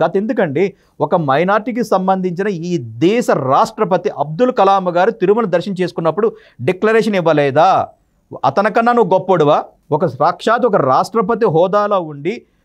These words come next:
తిరుమలేశ్వరుని దర్శనం చేసుకొని, ఈ యొక్క ప్ర-, ప్రపంచానికి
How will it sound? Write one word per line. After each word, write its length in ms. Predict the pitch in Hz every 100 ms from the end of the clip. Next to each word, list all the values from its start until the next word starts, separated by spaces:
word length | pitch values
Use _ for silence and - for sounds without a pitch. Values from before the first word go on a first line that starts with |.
| _
తిరుమలేశ్వరుని 720 | 175 233 240 226 214 214 202
దర్శనం 420 | 143 151 170 214 185
చేసుకొని, 460 | 185 185 175 208 226 _ _ 131
ఈ 40 |
యొక్క 220 | 165 175
ప్ర-, 240 | 160 135 127
ప్రపంచానికి 1160 | 117 147 143 220 233 - 214 214 196 202 196